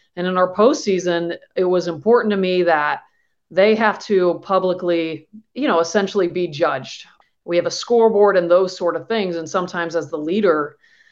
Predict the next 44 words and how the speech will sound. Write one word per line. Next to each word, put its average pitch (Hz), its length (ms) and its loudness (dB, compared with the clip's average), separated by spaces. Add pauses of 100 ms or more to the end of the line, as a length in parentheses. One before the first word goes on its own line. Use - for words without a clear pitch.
(180)
you 190 80 -2
know, 175 60 0
you 180 100 2
get 220 140 4 (160)
let 196 220 4
off 175 200 0
the 151 120 -8
hook. 226 280 -4
And 170 80 -10
it - 240 -10
mattered 190 420 -2
to 190 120 -10
me 185 180 0
that 160 160 -6
they 170 180 4
knew, 160 560 -2 (340)
"Hey, 185 160 4
I 180 180 2
didn't 208 240 2
do 175 120 -2
my 151 200 -4
job 143 300 -6
either. - 240 -8 (240)
And, 156 580 -6 (840)
and 180 160 -2
these 240 180 6
are 240 40 4
the 202 140 4
things 190 260 -2
that 160 120 0
I'm 196 180 0
going 175 220 -2
to 156 60 -10
do 156 220 -6
to 151 140 -12
make 160 180 -6
sure 165 200 -4
that 151 120 -4
I 160 180 0
do 170 160 -2
a 151 60 0
better 151 260 -4
job." 143 460 -6
And, 156 180 -14